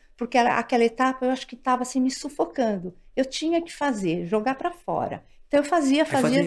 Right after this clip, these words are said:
Speaker 2: fazia um atrás
Speaker 1: fazia
Speaker 2: do
Speaker 1: um
Speaker 2: outro, um
Speaker 1: atrás do
Speaker 2: atrás
Speaker 1: outro.
Speaker 2: no torno,
Speaker 1: E aí ia
Speaker 2: tudo no
Speaker 1: tomando,
Speaker 2: torno.
Speaker 1: no torno. Ele comprou um torno e aí eu fazia. Então tomava o chão, tomava a prateleira, tomava as, as beliches, as beliches dos três quartos, a primeira
Speaker 2: Caramba!
Speaker 1: camada, a segunda camada, o chão,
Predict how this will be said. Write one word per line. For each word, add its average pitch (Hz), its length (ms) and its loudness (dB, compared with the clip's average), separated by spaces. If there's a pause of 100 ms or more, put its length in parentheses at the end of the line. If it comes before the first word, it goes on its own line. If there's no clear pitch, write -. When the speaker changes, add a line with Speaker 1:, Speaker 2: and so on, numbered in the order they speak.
Speaker 2:
fazia 151 80 0
um 196 180 2
atrás 339 180 8
Speaker 1:
fazia 320 180 8
Speaker 2:
do 311 40 8
Speaker 1:
um - 40 10
Speaker 2:
outro, 415 140 6
um 440 40 6
Speaker 1:
atrás 403 240 4
do 339 60 6
Speaker 2:
atrás 196 120 8
Speaker 1:
outro. 147 160 -4
Speaker 2:
no 160 160 2
torno, 220 160 8
Speaker 1:
E 277 40 6
aí 277 80 4
ia 320 80 6
Speaker 2:
tudo 320 180 4
no 240 60 6
Speaker 1:
tomando, 175 160 2
Speaker 2:
torno. 120 220 2
Speaker 1:
no 220 120 2
torno. 180 360 4
Ele 185 140 0
comprou 240 380 0
um 269 60 2
torno 226 400 4
e 349 100 4
aí 269 260 4
eu 349 380 0
fazia. 226 580 2 (320)
Então 311 280 6
tomava 262 340 6
o - 20 0
chão, 311 360 4
tomava 240 320 6
a 226 40 4
prateleira, 254 720 4
tomava 226 360 4
as, 214 240 -4
as 208 160 2
beliches, 247 720 2 (320)
as 190 180 -4
beliches 190 500 -2
dos 175 240 -12
três 277 340 -2
quartos, 196 640 -6
a 190 60 2
primeira 208 380 4
Speaker 2:
Caramba! 220 100 0
Speaker 1:
camada, 190 320 -2
a 185 40 -4
segunda 180 420 -6
camada, 196 640 -2 (280)
o 214 60 -4
chão, 262 680 2